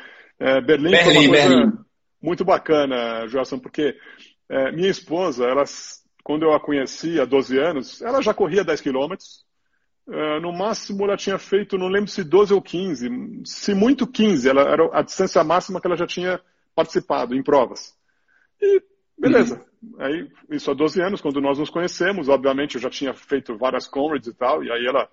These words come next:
Speaker 1: começou a entrar no, no meu ritmo de, de corrida com um pouquinho mais de consistência, mas ela continua fazendo as provas cur-, mais curtas, né? Sem, sem chegar nem mesmo na distância da meia maratona. Faz uns quatro, cinco anos, com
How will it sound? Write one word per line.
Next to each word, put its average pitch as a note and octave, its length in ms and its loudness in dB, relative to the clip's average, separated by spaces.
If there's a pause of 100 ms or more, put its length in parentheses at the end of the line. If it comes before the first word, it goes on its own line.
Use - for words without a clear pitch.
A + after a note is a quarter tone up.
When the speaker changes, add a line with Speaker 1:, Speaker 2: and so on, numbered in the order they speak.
(560)
Speaker 1:
começou B2 380 -4
a C3 40 0
entrar B2+ 200 2
no, B2+ 300 -2
no C3 160 -4
meu B2+ 160 0
ritmo B2 400 -2
de, A2 120 -8
de A#2+ 120 -8
corrida B2+ 500 2 (580)
com - 120 -6
um A#2+ 40 -2
pouquinho C3+ 300 2
mais C#3 180 4
de - 60 -8
consistência, C#3+ 680 -2
mas F#3 140 2
ela G3 120 2
continua F#3+ 320 0
fazendo E3+ 260 0
as D#3+ 120 0
provas C#3+ 320 2
cur-, D3+ 320 -2 (120)
mais D3 160 2
curtas, - 440 -4
né? A#2+ 140 -4
Sem, - 340 -4
sem D#3 320 -4
chegar D3+ 340 2
nem F#3 220 -2
mesmo F#3 280 0
na F3+ 120 -4
distância E3 360 -8
da D#3 140 0
meia D#3+ 140 0
maratona. D3 480 -2 (640)
Faz A3 480 0
uns - 460 -8 (100)
quatro, A#3 300 -6
cinco F3+ 400 -4
anos, G#3+ 500 -2 (220)
com D#3+ 200 -4